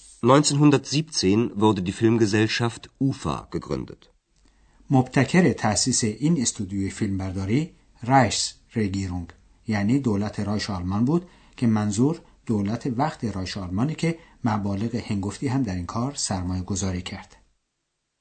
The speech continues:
Speaker 1: Die damalige deutsche Reichsregierung investierte viel Geld in die Studios.
Speaker 2: یک انگیزهٔ این کار این بود که می‌خواستن حواس مردم رو از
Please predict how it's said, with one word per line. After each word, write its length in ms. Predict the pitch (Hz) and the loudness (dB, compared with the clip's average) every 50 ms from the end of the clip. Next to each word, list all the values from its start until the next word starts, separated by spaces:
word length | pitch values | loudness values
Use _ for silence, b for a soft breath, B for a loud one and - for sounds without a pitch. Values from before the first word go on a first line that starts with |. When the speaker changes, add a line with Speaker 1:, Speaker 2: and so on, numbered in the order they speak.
| _ _ - | _ _ 0
Speaker 1:
Die 100 | 110 107 | 2 6
damalige 640 | 113 123 120 131 131 127 123 123 117 120 107 120 | 8 8 8 8 8 6 6 6 6 4 4 4
deutsche 480 | 110 110 104 104 104 - - - 104 90 | 4 4 4 4 4 2 0 0 0 0
Reichsregierung 640 | 95 92 95 - - - 110 98 110 110 107 117 120 101 | 0 0 0 0 -2 -4 0 0 2 2 2 2 2 0
investierte 440 | 107 101 113 - - - 123 113 123 | 0 -2 -2 -2 -2 -4 -4 -4 -6
viel 280 | 117 - - - 143 139 | -8 -8 -6 -4 -4 -2
Geld 360 | - 135 123 101 73 - - | 0 0 0 0 -2 -6 -8
in 80 | - 78 | -10 -8
die 120 | - - - | -8 -8 -8
Studios. 600 | - 71 67 64 - 62 50 - - - - - - _ _ _ _ _ _ _ _ _ _ _ _ _ - | -6 -6 -6 -6 -6 -8 -10 -10 -12 -16 -16 -16 -18 _ _ _ _ _ _ _ _ _ _ _ _ _ 2
Speaker 2:
یک 260 | 160 185 180 - - - | 4 4 4 2 -2 0
انگیزهٔ 480 | - 123 117 113 110 113 110 - 127 | 4 4 4 4 4 2 2 4 4
این 220 | 120 113 107 113 107 | 4 4 2 0 0
کار 200 | - 127 123 131 | 2 2 2 2
این 200 | 120 131 135 156 | 2 2 2 2
بود 140 | 170 175 | 2 0
که 120 | - - 160 | 0 2 2
می‌خواستن 480 | 139 113 - - 143 139 - - 160 | 2 2 0 0 -2 -2 -2 -2 -4
حواس 420 | 135 - - 110 107 127 143 - - | -2 -2 -2 0 0 0 0 0 2
مردم 380 | 147 127 113 104 101 - 123 | 4 4 4 2 2 2 2
رو 200 | 131 151 160 165 - | 2 2 0 -2 0
از 280 | 139 113 107 101 - | 0 0 0 0 -2